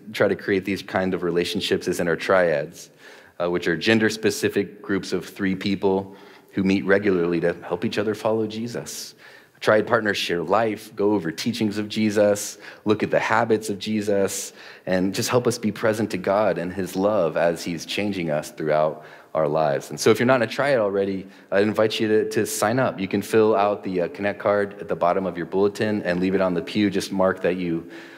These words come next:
want to join a triad. The plan is to launch a few new triads in March, so it's a good time to get on the list and get ready.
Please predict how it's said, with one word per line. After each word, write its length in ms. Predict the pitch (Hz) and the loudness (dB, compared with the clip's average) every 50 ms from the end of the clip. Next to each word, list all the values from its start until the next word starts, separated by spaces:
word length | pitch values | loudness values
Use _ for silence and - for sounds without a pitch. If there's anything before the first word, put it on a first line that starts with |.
| - - _ | -20 -10 _
want 180 | 90 92 95 - | -2 -2 0 0
to 80 | 92 | -4
join 380 | 80 82 92 90 90 92 92 92 | -4 -2 0 2 2 2 2 0
a 40 | 82 | -2
triad. 580 | - - - 90 90 92 92 95 95 92 92 | -2 -2 2 2 4 4 4 2 2 0 0
The 100 | 87 85 | -4 -4
plan 360 | 78 - - 92 92 95 95 92 | -6 -4 -6 -4 -2 -2 0 -2
is 140 | 90 85 - | -2 -4 -4
to 120 | - 82 | -4 -4
launch 460 | 80 80 85 90 90 90 - - - - | 0 2 2 2 2 0 -2 -6 -6 -8
a 60 | 87 | -8
few 560 | 82 - - 95 92 92 90 87 87 87 - - - - - - - - | -10 -8 -6 -4 -2 -2 -2 -2 -4 -6 -10 -16 -20 -20 -20 -16 -6 -2
new 140 | 90 92 | 0 0
triads 480 | 87 - - 95 90 98 95 95 95 92 | 0 2 2 4 4 4 4 4 2 -2
in 80 | 78 76 | -4 -4
March, 380 | 76 78 80 90 104 - - | -2 0 0 0 -2 -4 -4
so 100 | - 101 | -4 -4
it's 120 | - - 92 | -4 -4 -4
a 40 | |
good 180 | 85 92 82 - | -4 -4 -4 -2
time 280 | - 87 85 87 90 87 | -2 -2 0 0 -2 -2
to 180 | 82 78 80 | -2 -2 -2
get 200 | 80 87 92 85 | -2 -4 -2 -2
on 100 | 87 85 | -2 -2
the 100 | 80 78 | -2 -2
list 400 | 78 82 92 101 - - - - - - - - - - - | 0 0 -2 -2 -4 -8 -14 -18 -20 -20 -20 -20 -20 -12 -8
and 100 | 90 85 | -4 -2
get 160 | 82 80 80 | -2 -2 0
ready. 340 | 82 82 82 92 98 120 117 | 2 2 2 2 -2 -4 -6